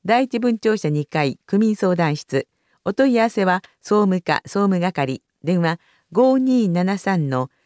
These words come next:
三五零五番です。悩み事相談室。祝日などを除く月曜日、第一分庁舎二階、区民相談室で電話相談があります。電話相談の番号は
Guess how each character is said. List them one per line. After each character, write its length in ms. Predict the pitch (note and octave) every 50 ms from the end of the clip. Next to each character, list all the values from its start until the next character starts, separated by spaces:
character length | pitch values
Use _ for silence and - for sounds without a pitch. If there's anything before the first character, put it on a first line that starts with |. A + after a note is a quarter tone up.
| _ _ _
三 380 | - - A#3 C4 C4+ C4+ C4 A#3+
五 240 | B3 A#3 F#3+ D3+
零 260 | C3+ C3 F3+ G3 F#3+ E3
五 200 | F3+ F#3+ F3 D3
番 180 | C#3 C3 C3
で 140 | B2 E3 A3+
す。 160 | - - _ _ _ _ _ _ _ _ _ _ _ _ _ _ _ _ _ _ _ _ _ _ _ _ _ _ _ _ _ _ - D#3
悩 280 | F3 G3 A#3+ C#4+ C#4+
み 140 | D4 C#4+ C4+
事 240 | C4 B3+ B3+ B3 A#3+
相 220 | - B3 A3+ A3
談 180 | G#3+ G#3 F#3+ F3
室。 340 | - - - C3 C3+ - _ _ _ _ _ _ _ _ _ _ _ _ _ _
祝 240 | - - - C#4+ C#4+
日 220 | D4+ C#4+ - -
な 120 | C4+ C#4 C4
ど 140 | G#3+ G#3+ G3+
を 40 |
除 300 | F#3+ F#3 F3 F#3+ G#3 -
く 220 | - F#3+ F#3+ G3 _ _ _ -
月 280 | - G3+ G3+ - - A#3
曜 240 | A#3+ A#3 A3 G3
日、 220 | D#3 C#3+ C#3 - _ _ _ _ _ _ -
第 180 | G3+ G#3+ A3
一 160 | G#3+ - - G3+
分 180 | G3+ G#3+ G3+
庁 220 | - - F#3+ F#3+ F#3
舎 140 | - D#3
二 160 | D3 C#3+ D3 -
階、 320 | - D#3+ D3+ C#3 B2+ - _
区 140 | - G3+ G#3+
民 160 | B3 B3+ B3
相 200 | - A#3+ A3+ A#3
談 200 | A3 G#3 G#3+ G#3
室 160 | - - D#3+
で 220 | C#3 C#3+ C#3+ D3 _ _ _ _ _ _ _ _ -
電 160 | G3 A#3+ C#4+
話 120 | D4+ D4
相 180 | - - C#4+ C4+
談 180 | A3 F#3+ F3 D3+
が 80 | C#3+
あ 60 | C#3+
り 80 | C#3+ C#3
ま 100 | - -
す。 160 | - - _ _ _ _ _ _ _ _ _ _ _ _ _ _ _ _ _ -
電 120 | G3+ A3 A#3+
話 120 | A#3 A#3
相 180 | A#3 A#3+ A3+ G#3+
談 160 | G3 F#3 F3
の 80 | E3+ E3
番 220 | E3+ F3 F3+ E3+
号 160 | F3 F3 D3+
は 180 | C3+ C3+ C#3